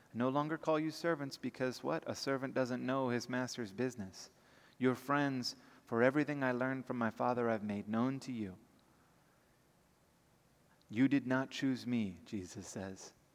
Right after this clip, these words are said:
"but I chose you and appointed you so that you may go and bear fruit, fruit that will last."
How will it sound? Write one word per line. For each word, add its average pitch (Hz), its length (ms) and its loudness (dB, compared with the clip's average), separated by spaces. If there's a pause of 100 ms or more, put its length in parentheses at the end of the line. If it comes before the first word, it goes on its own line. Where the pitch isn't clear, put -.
(400)
"but 107 140 0
I 113 160 2
chose 160 480 -2
you 175 220 -6 (420)
and 117 100 -2
appointed 110 540 -2
you 87 120 -14 (760)
so - 180 -4
that 104 140 0
you 120 160 -4
may 143 260 -4 (240)
go 120 460 0 (360)
and 107 200 -4
bear 104 340 -2 (380)
fruit, - 480 -8 (640)
fruit 117 440 -2 (600)
that 107 180 -4
will 107 160 -4
last." - 640 -12